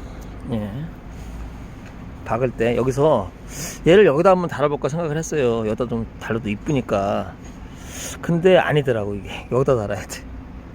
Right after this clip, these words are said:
좀 카툭치. 크롬으로 하기로 했는데, 아유, 별로야. 크롬, 이게 다 검정이, 생각해보니까.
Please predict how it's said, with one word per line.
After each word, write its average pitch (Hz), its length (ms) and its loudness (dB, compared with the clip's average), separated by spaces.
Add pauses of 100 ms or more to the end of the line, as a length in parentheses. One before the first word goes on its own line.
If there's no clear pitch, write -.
(800)
좀 - 240 -8
카툭치. - 580 -2 (2000)
크롬으로 285 420 6
하기로 247 200 4
했는데, 226 400 4
아유, 170 280 -2 (180)
별로야. 170 460 0
크롬, 208 260 0
이게 165 140 2
다 113 200 -4
검정이, 170 480 0
생각해보니까. 135 640 -2